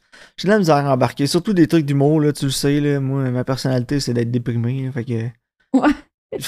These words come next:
Speaker 2: Non, c'est ça.
Speaker 1: Je l'écoutais, j'étais comme, euh, j'aimerais mieux écouter, genre... Je sais pas, Family Guy ou American Dad ou les... Ou... Euh, peut-être pas les Simpsons parce que c'est rendu vraiment en poche.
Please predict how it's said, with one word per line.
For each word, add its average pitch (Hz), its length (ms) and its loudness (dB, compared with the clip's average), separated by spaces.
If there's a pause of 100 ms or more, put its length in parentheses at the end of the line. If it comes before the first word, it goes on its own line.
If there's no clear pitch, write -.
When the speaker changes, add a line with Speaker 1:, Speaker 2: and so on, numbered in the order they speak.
(540)
Speaker 2:
Non, 254 300 4
c'est 220 160 -2
ça. 190 200 -4
Speaker 1:
Je 151 80 -6
l'écoutais, 214 320 4
j'étais 180 140 -2
comme, 170 240 0
euh, 180 400 -2 (100)
j'aimerais 175 400 2
mieux 220 140 2
écouter, 175 380 4
genre... 139 420 0 (560)
Je 156 100 -2
sais 147 100 2
pas, 113 160 4
Family 127 340 2
Guy 117 440 2
ou 117 100 0
American 120 500 2
Dad 117 500 0
ou 120 80 -4
les... 117 480 -4 (320)
Ou... 127 280 0
Euh, 113 300 0 (1900)
peut-être 143 160 2
pas 175 80 4
les 165 40 6
Simpsons 151 400 0
parce 135 40 -4
que 127 60 -2
c'est 123 60 -4
rendu 120 180 0
vraiment 139 260 -2
en 113 80 -4 (120)
poche. 135 460 -4